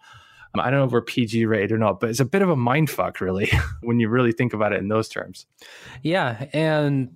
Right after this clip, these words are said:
Speaker 2: the example you like to give is, you know, you're making X amount of dollars working four hours a week. If your time is leveraged to that degree, why not just work eight hours a week, which is one day,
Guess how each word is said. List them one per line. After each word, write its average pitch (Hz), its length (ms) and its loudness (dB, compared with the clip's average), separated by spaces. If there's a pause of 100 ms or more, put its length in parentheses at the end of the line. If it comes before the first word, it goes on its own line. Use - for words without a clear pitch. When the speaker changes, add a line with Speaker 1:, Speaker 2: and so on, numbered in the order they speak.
(100)
Speaker 2:
the 151 80 0
example 135 840 -2 (180)
you 139 120 0
like 135 200 0
to 120 120 -8
give 143 560 -2 (140)
is, 123 440 -2
you 135 80 0
know, 123 60 2
you're 123 200 0
making 131 280 -2
X 127 240 -4
amount 135 220 0
of 120 100 -2
dollars 131 360 0
working 127 260 -4
four 131 280 0
hours 123 340 2
a 117 40 -10
week. 131 360 -2 (220)
If - 160 -6
your 127 100 0
time 165 460 0
is 131 160 -2
leveraged 131 680 -2 (140)
to 120 240 -2 (260)
that 139 300 2
degree, 127 600 -2 (400)
why 139 260 -2
not 160 200 0
just 143 180 -4
work 143 300 -2
eight 220 180 0
hours 135 300 2
a 123 40 0
week, 123 280 -4
which 147 120 -2
is 117 220 -10
one 135 220 -2
day, 151 420 -4